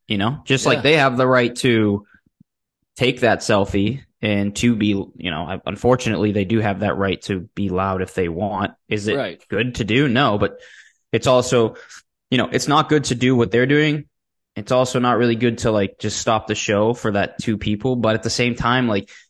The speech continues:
Speaker 1: you have that right. It's your fucking show. Yeah, they
Speaker 2: Mm-hmm.
Speaker 1: paid for it, but too bad. You're allowed to stop it and yell at them. And, you know, if, if that's what you want, that's what you want. That's what you do, you know? And
Speaker 2: Yeah.
Speaker 1: it's just tough, though, because that is kinda like,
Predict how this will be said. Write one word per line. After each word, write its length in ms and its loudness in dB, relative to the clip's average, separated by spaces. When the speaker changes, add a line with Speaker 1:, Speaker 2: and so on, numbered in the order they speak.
Speaker 1:
you 140 0
have 300 0
that 320 -2
right. 320 -2
It's 160 -10
your 140 0
fucking 400 -2
show. 560 0
Yeah, 160 4
they 80 0
Speaker 2:
Mm-hmm. 100 0
Speaker 1:
paid 220 0
for 160 0
it, 80 -4
but 240 -4
too 120 -4
bad. 300 0
You're 200 0
allowed 380 0
to 80 -4
stop 380 -2
it 140 0
and 120 -4
yell 200 0
at 80 -8
them. 200 -4
And, 220 -6
you 100 -2
know, 200 2
if, 60 -2
if 140 -2
that's 220 -2
what 100 0
you 120 0
want, 260 -2
that's 200 -4
what 160 -10
you 80 -2
want. 320 -4
That's 220 -4
what 100 -8
you 100 -4
do, 360 -2
you 100 -6
know? 220 -2
And 280 -8
Speaker 2:
Yeah. 140 -4
Speaker 1:
it's 140 -2
just 180 0
tough, 320 4
though, 140 2
because 300 -2
that 180 2
is 200 2
kinda 300 -2
like, 320 -2